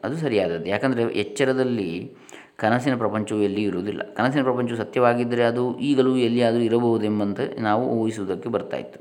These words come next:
ಆದರೆ ಅನುಭವದಲ್ಲಿ ಆಗಿಲ್ಲ. ಕನಸಿನ ಪ್ರಪಂಚವು ಕನಸಿನ ಕಾಲದಲ್ಲಾಗಲಿ ಈಗಲಾಗಲಿ ಎಲ್ಲಿಯೂ ಇರುವುದಿಲ್ಲ ಎಂಬುದೇ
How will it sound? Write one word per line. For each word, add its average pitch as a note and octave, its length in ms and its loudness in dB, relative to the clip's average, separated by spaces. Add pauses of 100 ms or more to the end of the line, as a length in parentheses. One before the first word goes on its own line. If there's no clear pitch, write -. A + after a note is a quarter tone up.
ಆದರೆ G2 240 -2
ಅನುಭವದಲ್ಲಿ F#2+ 520 -2
ಆಗಿಲ್ಲ. F#2+ 380 -6 (800)
ಕನಸಿನ A#2 420 -2
ಪ್ರಪಂಚವು G#2 640 -4
ಕನಸಿನ A#2 520 -2
ಕಾಲದಲ್ಲಾಗಲಿ E2+ 880 -2 (240)
ಈಗಲಾಗಲಿ F#2+ 640 -2
ಎಲ್ಲಿಯೂ B2+ 520 0
ಇರುವುದಿಲ್ಲ G#2+ 720 -2 (840)
ಎಂಬುದೇ G#2 640 -2